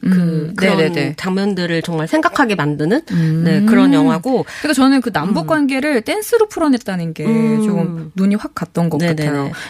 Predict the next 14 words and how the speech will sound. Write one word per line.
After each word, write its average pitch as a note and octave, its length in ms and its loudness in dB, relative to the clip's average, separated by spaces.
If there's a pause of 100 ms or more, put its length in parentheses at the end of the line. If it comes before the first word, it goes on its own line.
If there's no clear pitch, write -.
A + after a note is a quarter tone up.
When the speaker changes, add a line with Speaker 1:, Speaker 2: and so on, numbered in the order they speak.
Speaker 2:
기자님은 E4 460 4
어떤 A#3+ 260 2
작품에 G3+ 440 -2
좀? D3 420 -4
Speaker 1:
저는 A#3 280 0
오늘은 C4+ 720 2
이제 E3 140 -6
세 F#4 140 -2
번째로 G#3+ 880 -2
말씀드렸던 E3 800 -2
여보세요라는 E3+ 1120 0
영화 D3+ 440 -4
이야기를 D3+ 400 -2
좀 D#3 340 -4